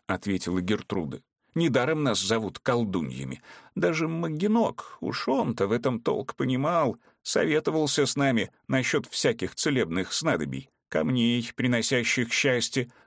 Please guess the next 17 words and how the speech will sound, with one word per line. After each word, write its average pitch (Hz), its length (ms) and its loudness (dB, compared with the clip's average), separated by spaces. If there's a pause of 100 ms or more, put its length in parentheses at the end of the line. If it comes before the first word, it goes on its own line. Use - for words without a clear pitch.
трав, 147 520 0
которые 143 400 2
собирают 123 540 2
в 117 60 2
Иванов 120 380 2
день». 127 320 0 (540)
«Полынь, 113 640 -2 (400)
вербена», 117 840 -2 (360)
улыбнулась 104 640 2
безумная. 95 680 0 (440)
«Их 165 260 -2
нужно 139 380 0
собирать 123 800 -2
на 135 140 2
закате». 113 640 -2 (640)
«Известны 165 640 2
нам 156 300 2